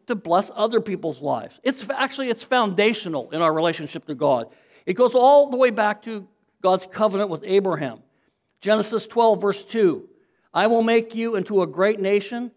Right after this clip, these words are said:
and I will bless you. I will make your name great. You will be a blessing. I will bless those who bless you,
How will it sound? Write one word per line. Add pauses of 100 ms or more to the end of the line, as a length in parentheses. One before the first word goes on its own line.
(200)
and
I
will
bless
you. (200)
I
will
make
your
name
great. (140)
You
will
be
a
blessing. (240)
I
will
bless
those
who
bless
you,